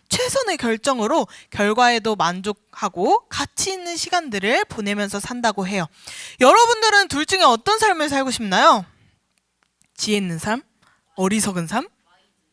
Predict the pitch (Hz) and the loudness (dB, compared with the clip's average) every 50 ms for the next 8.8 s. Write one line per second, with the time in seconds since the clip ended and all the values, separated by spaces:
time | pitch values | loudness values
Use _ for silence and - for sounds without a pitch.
0 | _ _ _ _ _ _ _ _ _ _ _ _ - 190 - - - 277 269 262 | _ _ _ _ _ _ _ _ _ _ _ _ -10 -10 -6 -4 -4 -2 -2 -2
1 | 262 240 220 202 190 208 202 190 185 - 190 170 160 165 190 247 320 403 - _ | -2 -4 -4 -4 -6 -6 -8 -8 -10 -12 -12 -10 -6 -4 -2 -2 -2 -2 -4 _
2 | _ 208 214 220 254 247 220 180 202 269 339 415 _ _ - - - 180 175 214 | _ -8 -8 -6 -4 -2 2 4 4 4 4 2 _ _ -14 -8 -4 0 0 0
3 | 311 381 - _ - - - 269 320 392 392 359 - - 254 - - 320 349 370 | 0 -2 -4 _ -4 -2 0 2 2 2 2 0 -2 -4 -6 -4 -2 0 2 2
4 | 349 311 254 214 196 175 175 220 302 392 - - _ _ - 359 370 381 - 403 | 4 2 2 0 -2 -2 2 2 2 2 2 -2 _ _ -8 -8 -8 -4 -4 -4
5 | 370 - 220 190 180 175 170 170 - - - _ - - 440 - - - 415 359 | -2 -2 -2 -2 -2 -4 -6 -10 -12 -18 -20 _ -4 -4 -4 -2 -4 -4 -2 0
6 | 294 240 - _ - 180 180 - 240 240 240 233 226 220 208 190 190 202 196 190 | -2 -2 -2 _ -4 -4 -4 -2 -2 -4 -4 -4 -4 -4 -4 -6 -6 -4 -4 -4
7 | 185 196 220 185 185 208 311 392 311 - - - - _ - - 285 349 403 - | -4 -4 -4 -4 -2 0 0 0 0 -2 -8 -16 -20 _ 0 2 4 4 4 2
8 | _ 285 226 - - - 277 311 330 294 247 - _ - 233 320 | _ -2 -4 -2 -2 -2 0 0 0 0 0 -2 _ 0 0 0